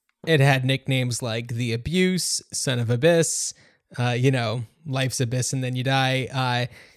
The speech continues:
the scene where Bud is reviving Lindsay, uh, was certainly one where there was a huge blow up on set, and Mary Elizabeth Mastrantonio stormed off, and,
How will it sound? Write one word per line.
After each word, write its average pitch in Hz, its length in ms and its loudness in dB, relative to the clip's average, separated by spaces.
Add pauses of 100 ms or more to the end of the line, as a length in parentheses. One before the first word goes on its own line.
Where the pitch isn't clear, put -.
(100)
the 135 80 0
scene 147 460 2
where 131 640 0 (800)
Bud 139 540 4
is 131 640 0
reviving 135 1200 4 (260)
Lindsay, 135 680 4 (520)
uh, 117 480 -2
was 131 220 0
certainly 131 560 0
one 123 300 -4
where 117 500 -6 (640)
there 127 320 0
was 123 400 -4
a 123 340 -2
huge 131 580 -4
blow 120 200 0
up 120 120 -8
on 110 180 -8
set, 170 580 4
and 120 500 -4
Mary 127 180 -4
Elizabeth 120 600 -6
Mastrantonio 135 800 0
stormed 117 340 -4
off, 160 520 6
and, 110 280 -8